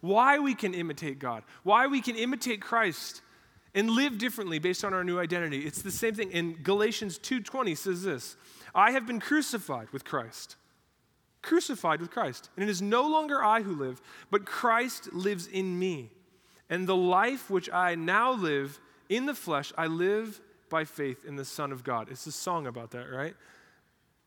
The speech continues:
Does anyone remember that song from when you were growing up? Is it just me? "I have been crucified." <laughs> Okay, no, just me. Uh, "I have been,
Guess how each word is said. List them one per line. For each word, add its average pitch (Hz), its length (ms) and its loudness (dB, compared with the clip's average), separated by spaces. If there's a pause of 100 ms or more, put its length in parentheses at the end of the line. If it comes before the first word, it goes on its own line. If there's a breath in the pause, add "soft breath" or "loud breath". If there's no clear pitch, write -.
(140)
Does 156 240 -4
anyone 170 200 -2
remember 156 260 -4
that 151 180 -4
song 139 280 -4
from 147 140 -10
when 139 80 -6
you 139 80 -4
were 135 40 -4
growing 127 260 -6
up? 127 160 -6 (440)
Is 135 120 -10
it 135 40 -14
just 135 220 -14
me? 143 200 -8 (800 soft breath)
"I 147 100 0
have 156 160 -4
been 156 120 -8
crucified." 151 600 -6
<laughs> 143 1040 -10
Okay, 139 180 -4
no, 131 120 -6
just 143 180 -10
me. 143 180 -6
Uh, 175 200 4 (320 loud breath)
"I 226 140 6
have 247 80 2
been, 240 200 -4